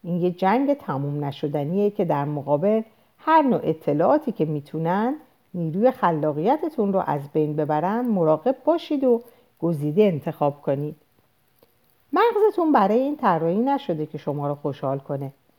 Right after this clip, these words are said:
مغزتون فقط یک دستور کار داره، بقا. مغزتون همیشه منتظر نشانه‌های کمبود و حمله است.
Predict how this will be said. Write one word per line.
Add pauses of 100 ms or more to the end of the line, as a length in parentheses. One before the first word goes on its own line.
(180)
مغزتون
فقط
یک (100)
دستور
کار
داره، (400)
بقا. (840)
مغزتون
همیشه
منتظر
نشانه‌های (420)
کمبود
و
حمله
است.